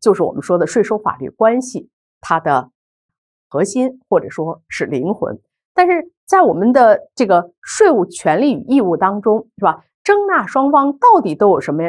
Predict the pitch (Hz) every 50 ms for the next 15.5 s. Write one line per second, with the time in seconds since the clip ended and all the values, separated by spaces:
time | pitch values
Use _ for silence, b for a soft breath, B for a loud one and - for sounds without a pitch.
0 | - - _ 196 190 170 143 - 139 - - 180 139 143 175 170 143 - 147 170
1 | 175 180 156 135 - - - _ _ _ _ - 349 - - - 180 226 330 311
2 | - - _ _ _ _ - 214 262 - 247 233 269 262 254 220 208 254 311 254
3 | 208 - - 440 330 214 - - - 160 160 180 226 247 226 233 240 262 208 180
4 | 202 254 349 359 415 392 254 220 - - 160 170 190 156 117 - - - - 135
5 | 147 160 160 160 165 - - - - - 175 165 165 170 - - - 127 131 -
6 | - _ _ _ _ _ - 185 170 - 143 - 139 143 151 156 - _ _ _
7 | - 415 392 294 - 208 190 165 175 151 151 147 151 170 165 143 127 135 139 208
8 | - _ _ _ _ _ _ - - 269 220 151 - - 135 156 185 - - 147
9 | 123 123 - _ _ _ _ - 277 - 165 196 214 - - - - - - 170
10 | 143 - - _ _ - - - - - - - - - - - 143 180 175 175
11 | 180 190 180 185 185 - _ _ _ _ - - - 440 320 196 156 - - -
12 | - 214 202 185 180 151 131 127 - - - 127 123 127 - _ _ 214 247 403
13 | 427 262 190 190 196 214 202 165 - - 175 175 135 117 110 - _ 156 - -
14 | 156 147 - - - 135 - 165 139 131 135 135 - 147 143 - 190 185 180 -
15 | - 113 - - 120 - 123 127 -